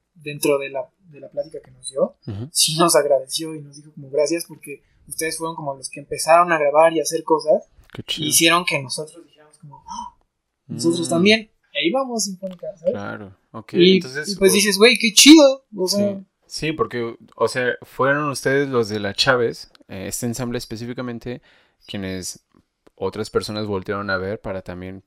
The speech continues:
Speaker 2: seguir influencia para su trabajo, ¿no?
Speaker 1: Mm, pues creo que sí.
Speaker 2: Sí, qué buena onda, güey.
Speaker 1: Sí.
Speaker 2: Sí, porque, ah, yo solo conozco dos ensambles de la Chávez,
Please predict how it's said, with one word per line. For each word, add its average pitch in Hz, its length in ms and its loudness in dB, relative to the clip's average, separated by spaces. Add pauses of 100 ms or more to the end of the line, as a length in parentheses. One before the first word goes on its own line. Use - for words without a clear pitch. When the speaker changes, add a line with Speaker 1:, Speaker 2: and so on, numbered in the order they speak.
(160)
Speaker 2:
seguir 95 260 -8
influencia 92 540 -10
para 90 180 -10
su 92 100 -16
trabajo, 101 380 -6
¿no? 104 280 -16
Speaker 1:
Mm, 208 280 0
pues 185 340 -2
creo 185 200 0
que 165 80 0
sí. 208 240 -2
Speaker 2:
Sí, 196 480 4
qué 113 100 -12
buena 98 240 -6
onda, 113 220 -6
güey. 95 320 -4
Speaker 1:
Sí. 185 60 -14
Speaker 2:
Sí, - 100 -10
porque, 120 300 -6 (200)
ah, 104 460 -4
yo 131 120 -6
solo 175 160 0
conozco 139 360 -4
dos 123 260 -2
ensambles 131 400 -8
de 117 60 -6
la 110 120 -4
Chávez, 117 520 -6